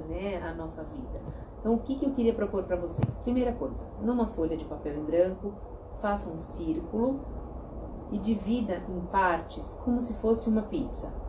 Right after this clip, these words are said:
Pode ser oito partes. Se por acaso você estiver dirigindo ou fazendo alguma coisa no momento que não dê pra você escrever, não deixe de retomar o exercício, porque a escrita,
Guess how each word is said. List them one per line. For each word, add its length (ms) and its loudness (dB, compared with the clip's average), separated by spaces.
Pode 200 -2
ser 160 6
oito 260 4
partes. 600 -6
Se 120 -2
por 140 4
acaso 440 0
você 160 -6
estiver 200 -4
dirigindo 540 0
ou 60 0
fazendo 300 -2
alguma 260 0
coisa 300 2
no 80 0
momento 420 0
que 80 -4
não 160 0
dê 80 4
pra 120 0
você 200 -4
escrever, 540 2
não 100 2
deixe 320 6
de 140 0
retomar 500 4
o 40 0
exercício, 600 -4
porque 220 -2
a 60 4
escrita, 880 0